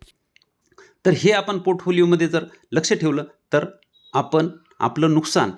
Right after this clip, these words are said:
हे एकाच दिवशी जास्त झालेलं आपल्याला पाहायला मिळणार नाही, म्हणजे पोर्टफोलिओची रिस्क ही, ही कमी राहते. तर हे त्याच्यासाठी आपण करत असतो. पुढं बघूया, सेन्सेक्स, निफ्टी मोठ्या घसरणीसह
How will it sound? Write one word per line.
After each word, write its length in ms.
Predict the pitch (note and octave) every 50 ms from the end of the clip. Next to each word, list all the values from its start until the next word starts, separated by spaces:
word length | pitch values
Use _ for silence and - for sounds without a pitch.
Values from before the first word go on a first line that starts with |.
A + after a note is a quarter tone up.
| - _ _
हे 140 | - C#3 C#3+ - - -
एकाच 300 | B2 - A3 G3+ F3 D3+
दिवशी 360 | D3+ D#3 D3+ - D#3 C3+ G2+ E3+
जास्त 260 | D#3 D#3 D3+ - -
झालेलं 340 | C#3+ A2+ G2+ B2 C3 B2+ C3
आपल्याला 320 | A#2+ - - B2 B2+ C#3+ F3 - - - _ _ _ _
पाहायला 280 | C3+ - - F3 D#3+ D3
मिळणार 440 | C3 B2+ C3 B2 B2 B2 A#2+ A2+
नाही, 180 | A2+ C3 C#3+ F3 - - - _
म्हणजे 200 | - C3 D3+ E3+ E3+ -
पोर्टफोलिओची 680 | - - F#3 G3 F3+ - - F3+ E3+ E3 D#3+ E3 D#3+ D3
रिस्क 320 | D3+ F3+ F3 F3 - - D#3
ही, 320 | C#3+ D3 - D3+ F3+ F#3 F#3 - _ _ _ _ D#3
ही 80 | F3 F3 F3
कमी 300 | - F3+ F3 G3+ A3 F#3+
राहते. 380 | C3+ F2+ F#2 - - - - _ _ _ _ _ _ _ _ _ _
तर 100 | E3 D3+
हे 240 | A#2+ - - E3+ G#3+ A3+
त्याच्यासाठी 520 | A3+ - E3+ E3+ F#3+ D#3+ - D3+ - C#3+
आपण 200 | C3+ C3 - F3 F3 -
करत 280 | - - C3+ B2 - A#2+
असतो. 240 | A2+ - - - - _ _ _ _ - - - _ _ -
पुढं 160 | F#3+ G#3 G#3
बघूया, 300 | G3+ G3+ G3 G3+ F#3+ F#3+
सेन्सेक्स, 640 | F#3 - - F#3+ G3+ F#3 F#3+ G#3+ G#3+ G#3 G#3 - - -
निफ्टी 360 | E3 D#3+ F3 E3+ E3+ - F#3 F3+ F#3+ G3 F3 -
मोठ्या 320 | B2+ D3 D#3+ D#3 G3+ G3
घसरणीसह 640 | D#3 D3+ D3 - F3 E3 E3+ F3 E3+ E3+ - E3+ E3